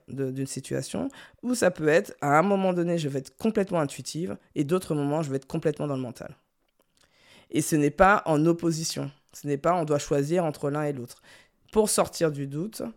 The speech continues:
ou sortir d'un blocage, c'est de faire justement ce travail, cette introspection, de se poser les bonnes questions, et de se dire, « OK, où j'en suis ? Quels sont les éléments factuels que j'ai ? » ou que,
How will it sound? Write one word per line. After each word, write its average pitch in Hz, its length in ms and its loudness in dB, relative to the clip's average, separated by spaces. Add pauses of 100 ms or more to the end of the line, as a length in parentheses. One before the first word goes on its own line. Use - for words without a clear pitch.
(160)
ou 139 80 -8
sortir 147 400 -4
d'un 131 140 -4
blocage, 147 640 -2 (320)
c'est 214 200 -2
de 180 120 0
faire 175 400 4
justement 151 480 -2
ce 160 140 -6
travail, 165 460 0
cette - 240 -4
introspection, 165 760 -4
de - 60 -10
se - 100 -6
poser 180 300 2
les 180 100 4
bonnes 151 200 0
questions, 147 480 -6 (320)
et 143 40 -2
de 139 60 -4
se 156 80 -6
dire, « 147 220 -4
OK, 165 220 -4 (540)
où 208 120 0
j'en 175 200 2
suis ? 156 520 -2 (400)
Quels 196 120 8
sont 240 120 2
les 202 160 8
éléments 160 200 8
factuels 170 480 4
que 143 140 0
j'ai ? » 135 220 -2 (1400)
ou - 40 -6
que, - 140 -2